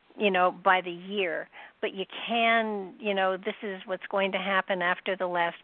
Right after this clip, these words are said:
pope, and this is how, you know, things are gonna happen. And, um, I'm not sure if what we've got now is the last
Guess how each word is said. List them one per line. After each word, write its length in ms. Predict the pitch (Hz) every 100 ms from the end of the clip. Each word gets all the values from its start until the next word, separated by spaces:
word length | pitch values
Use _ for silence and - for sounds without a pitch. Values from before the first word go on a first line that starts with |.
| -
pope, 260 | 190 180 -
and 180 | 185 175
this 80 | 180 -
is 100 | 180
how, 340 | 180 175 170 180 -
you 140 | 208
know, 160 | 175 170
things 200 | - 185 190
are 80 | 175
gonna 260 | 175 170
happen. 480 | 175 180 185 190 175 - - - - - - -
And, 420 | 196 190 185 180 -
um, 480 | 185 185 185 185 214 _ _ _ _ _ _ -
I'm 160 | 202
not 200 | 214 220 - -
sure 280 | 233 220 208
if 160 | 196 - -
what 180 | 196
we've 160 | 202 190
got 240 | 196 185 202
now 240 | 185 180
is 80 | 196 -
the 80 |
last 300 | 185 180 175